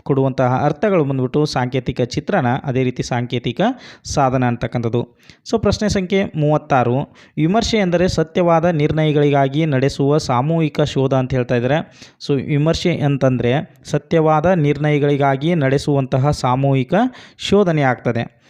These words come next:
ಅದೇ ರೀತಿ ಪ್ರಶ್ನೆ ಸಂಖ್ಯೆ ಮೂವತ್ತೇಳು, ಪ್ರತಿಯೊಂದು ಕೃತಿಯನ್ನು ಪರೀಕ್ಷಿಸುವಾಗಲೂ ಈ ಕೃತಿಯು ಸಾಹಿತ್ಯಿಕವಾಗಿ ಅಭಿವ್ಯಕ್ತಿಸುವ ಮೌಲ್ಯಗಳು ಬದುಕಿನ ಪರವಾಗಿವೆಯೇ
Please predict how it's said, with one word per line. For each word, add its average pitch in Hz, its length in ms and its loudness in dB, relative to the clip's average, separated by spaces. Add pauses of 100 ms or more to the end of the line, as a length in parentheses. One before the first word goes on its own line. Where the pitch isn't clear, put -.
(160)
ಅದೇ 156 160 2
ರೀತಿ 175 240 0
ಪ್ರಶ್ನೆ 151 320 -2
ಸಂಖ್ಯೆ 147 300 -4
ಮೂವತ್ತೇಳು, 135 760 0 (400)
ಪ್ರತಿಯೊಂದು 247 540 0
ಕೃತಿಯನ್ನು 190 560 0
ಪರೀಕ್ಷಿಸುವಾಗಲೂ 151 920 2 (300)
ಈ 170 120 2
ಕೃತಿಯು 165 680 0
ಸಾಹಿತ್ಯಿಕವಾಗಿ 185 920 2
ಅಭಿವ್ಯಕ್ತಿಸುವ 165 920 0
ಮೌಲ್ಯಗಳು 135 600 2 (560)
ಬದುಕಿನ 220 400 2
ಪರವಾಗಿವೆಯೇ 156 760 2